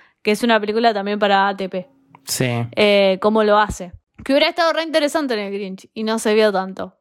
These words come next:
Speaker 1: porque era todo muy pastel y todo mucho, mucho. Y el Grinch medio como que estás del lado del Grinch también, es un personaje empático más allá de ser un villano.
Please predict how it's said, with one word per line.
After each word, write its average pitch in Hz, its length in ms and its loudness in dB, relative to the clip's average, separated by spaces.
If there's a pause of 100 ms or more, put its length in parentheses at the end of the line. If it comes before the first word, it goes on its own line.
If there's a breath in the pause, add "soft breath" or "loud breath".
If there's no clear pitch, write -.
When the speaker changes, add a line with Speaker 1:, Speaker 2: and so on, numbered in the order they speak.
(220)
Speaker 1:
porque 190 400 -6
era 190 180 -6
todo 196 120 -2
muy 196 180 -6
pastel 190 600 -6
y 180 80 -12
todo 185 160 -8
mucho, 180 400 -12 (400)
mucho. 185 480 -10 (220)
Y 208 120 -8
el 226 140 0
Grinch 339 320 -2
medio 294 320 2
como 196 240 -4
que 160 560 -4 (240)
estás 277 400 -2
del 190 200 -6
lado 180 200 0
del 190 160 -4
Grinch 190 440 -10
también, 190 360 -6
es 196 180 -10
un 214 80 -8
personaje 196 400 -6
empático 190 880 -4 (100)
más 185 200 -12
allá 185 220 -4
de 180 80 -2
ser 190 180 -4
un 190 100 -2
villano. 180 400 -4